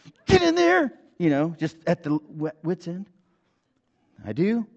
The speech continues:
I'm coming, and she, and then she, she stands at the door, in the bo-, in the door, you know, with the light coming through, and she says, "Listen, you two,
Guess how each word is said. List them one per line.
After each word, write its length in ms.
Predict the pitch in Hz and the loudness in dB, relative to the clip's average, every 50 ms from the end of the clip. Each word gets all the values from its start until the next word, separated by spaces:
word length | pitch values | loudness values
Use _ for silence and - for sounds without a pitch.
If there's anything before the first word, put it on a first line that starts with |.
| - | -18
I'm 80 | - 92 | -12 -10
coming, 180 | - 147 - | -8 -6 -6
and 60 | 143 - | -8 -8
she, 180 | - - 170 | -6 -4 -2
and 100 | 151 143 | 0 0
then 100 | 139 127 | 0 -2
she, 240 | - - - 202 208 | -2 -6 -10 -10 -10
she 220 | 170 - - 190 | -10 -10 -10 -10
stands 340 | 202 - - 185 170 180 156 | -8 -2 0 0 0 0 -2
at 80 | 170 - | -6 -8
the 60 | - | -6
door, 240 | 131 135 117 113 113 | -6 -6 -6 -4 -2
in 180 | 131 156 180 | -2 -2 -2
the 60 | 175 165 | -4 -6
bo-, 200 | 139 135 131 - - - - _ | -6 -10 -12 -12 -18 -20 -6 _
in 140 | 151 151 | 0 0
the 60 | 160 151 | 0 0
door, 340 | 139 131 131 127 127 123 - - _ _ | 0 -2 -2 -4 -6 -8 -14 -20 _ _
you 60 | - 127 | -4 -4
know, 120 | 123 127 | -2 -2
with 120 | 127 127 | -4 -6
the 80 | - 117 | -4 0
light 240 | 123 131 160 220 - | 2 2 2 0 -2
coming 220 | - 180 175 165 | -4 -4 -4 -4
through, 340 | 147 - 147 143 143 139 139 - _ _ _ _ | -4 -4 -4 -4 -4 -6 -8 -14 _ _ _ _
and 100 | - 139 | -18 -14
she 100 | 143 139 | -12 -12
says, 140 | 120 120 107 | -12 -10 -6
"Listen, 380 | 131 160 190 226 202 233 - 123 | -4 2 2 2 2 2 -4 -8
you 120 | 113 110 | -8 -8
two, 260 | - - 104 92 95 | -10 -10 -12 -12 -14